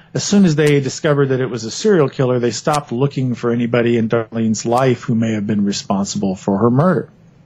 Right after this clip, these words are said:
So this led to a lot of skepticism about the investigation, and over the years, there were a lot of stories that started to swirl around the murder of Darlene Ferrin,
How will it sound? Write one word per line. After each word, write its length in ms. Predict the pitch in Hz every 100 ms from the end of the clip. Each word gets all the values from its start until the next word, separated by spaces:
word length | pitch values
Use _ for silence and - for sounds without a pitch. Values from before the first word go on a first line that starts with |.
| _ _ - - - - -
So 200 | - 143
this 260 | 170 202 175
led 220 | 175 160
to 100 | 151
a 40 |
lot 300 | 143 135 131
of 200 | 131 120 - _ _ _ -
skepticism 840 | - - 151 - - 139 120 120
about 300 | 113 117 113
the 140 | 120 113
investigation, 800 | 107 104 - 107 107 107 - 120
and 100 | 127
over 220 | 131 139
the 100 | 127
years, 500 | 117 117 113 117 - - - _ -
there 180 | 139 131
were 140 | 131
a 60 | 127
lot 240 | 123 120
of 100 | 117
stories 840 | - - - 143 135 123 117 113
that 120 | 123
started 460 | - - 117 113 104
to 80 | 110
swirl 640 | - - 120 123 120 120
around 380 | 110 113 113 113
the 60 | 110
murder 380 | 110 110 110
of 120 | 104 104
Darlene 500 | 104 104 104 104 -
Ferrin, 400 | 104 98 104